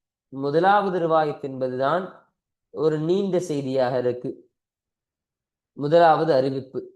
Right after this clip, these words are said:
அப்ப அந்த முதலாவது அறிவிப்பை மாத்திரம், அதில் சொல்லப்படக்கூடிய செய்தி என்ன, அதனுடைய தர்ஜுமா என்ன என்பதை மாத்திரம் நம்ம இந்த பாடத்தில் நம்ம பேச இருக்கிறோம்.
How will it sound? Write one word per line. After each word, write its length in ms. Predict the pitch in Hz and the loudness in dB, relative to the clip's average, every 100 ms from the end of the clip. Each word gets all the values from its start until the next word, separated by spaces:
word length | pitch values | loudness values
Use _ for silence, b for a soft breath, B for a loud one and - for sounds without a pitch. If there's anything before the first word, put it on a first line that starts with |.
| _ | _
அப்ப 220 | - 127 170 | -14 -4 -4
அந்த 140 | 151 | -2
முதலாவது 580 | 151 170 214 220 208 185 | -2 0 2 2 2 2
அறிவிப்பை 600 | 175 175 180 175 - 160 | 2 2 2 0 -4 -4
மாத்திரம், 720 | 147 151 165 - 175 165 165 - | -2 -4 -4 -4 -4 -4 -8 -8
அதில் 300 | 131 180 175 | -4 -4 -4
சொல்லப்படக்கூடிய 880 | 175 160 165 165 160 156 151 139 | -4 -2 -4 -2 -4 -4 -8 -6
செய்தி 380 | 139 - 147 143 | -8 -6 -6 -4
என்ன, 380 | 139 127 131 135 - - | -4 -2 -4 -6 -20 -8
அதனுடைய 500 | 113 120 147 156 147 | -4 -2 -2 -2 -2
தர்ஜுமா 540 | - 123 120 131 120 | 0 -2 -2 -2 0
என்ன 260 | 117 113 117 - _ _ _ _ _ _ - | 0 -2 -6 -10 _ _ _ _ _ _ -8
என்பதை 460 | 117 143 151 147 | -4 0 2 2
மாத்திரம் 760 | 135 139 151 - 175 190 190 - _ _ _ | 2 2 2 2 4 4 0 -10 _ _ _
நம்ம 460 | - 123 143 175 185 | -8 -4 0 2 0
இந்த 300 | 135 156 170 | -4 0 0
பாடத்தில் 640 | 156 151 143 - 170 180 175 | 2 2 0 -4 -6 -4 -8
நம்ம 320 | 123 123 151 | -8 -4 -4
பேச 300 | 170 131 127 | -2 -2 -2
இருக்கிறோம். 420 | 107 101 104 98 | -4 -2 -2 -4